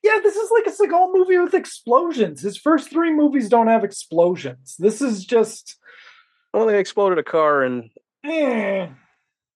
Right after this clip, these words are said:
Speaker 1: I mean, we're still before explosions are really
Speaker 2: <laughs>
Speaker 1: gonna take off with John Woo.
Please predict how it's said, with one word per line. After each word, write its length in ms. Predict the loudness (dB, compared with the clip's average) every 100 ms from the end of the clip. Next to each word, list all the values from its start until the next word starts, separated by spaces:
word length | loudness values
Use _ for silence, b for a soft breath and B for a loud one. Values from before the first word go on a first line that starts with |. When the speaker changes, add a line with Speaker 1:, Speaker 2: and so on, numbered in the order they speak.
| _ _ _ _ _ _ _ -4
Speaker 1:
I 60 | -2
mean, 180 | 0
we're 120 | 0 -2
still 460 | -2 0 2 0
before 1160 | 0 -2 -2 -2 0 2 4 2 2 0 -2 -8 _ _ _ _ _ _ -6
explosions 760 | -6 -6 -6 0 0 0 0 0
are 60 |
really 340 | 2 2 2 0
Speaker 2:
<laughs> 0 |
Speaker 1:
gonna 240 | -2 -2
take 220 | -2 0
off 240 | 0 0 -4
with 120 | -8
John 380 | -4 -4 -6 -4
Woo. 380 | -4 -4 -8